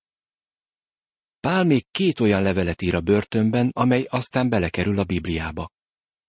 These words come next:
Az egyik a Kolosszé városában élő keresztényeknek szól. A másik egy személyes hangvételű levél, melyet egy jó barátjának, Filemonnak ír,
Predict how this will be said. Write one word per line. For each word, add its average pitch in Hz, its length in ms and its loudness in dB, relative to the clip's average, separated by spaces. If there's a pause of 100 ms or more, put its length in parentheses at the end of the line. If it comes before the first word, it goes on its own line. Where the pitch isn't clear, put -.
(280)
Az 90 220 -6
egyik 107 300 0
a 151 80 0
Kolosszé 98 480 0
városában 87 640 0
élő 82 200 0
keresztényeknek 85 800 -4
szól. 85 400 -8 (800)
A - 140 -4
másik 139 420 0
egy 110 120 0
személyes 92 600 0
hangvételű 85 640 -2
levél, 82 380 -2 (320)
melyet 151 340 -2
egy 165 120 0
jó 175 160 2
barátjának, 92 680 -2
Filemonnak 85 720 0
ír, 85 220 -4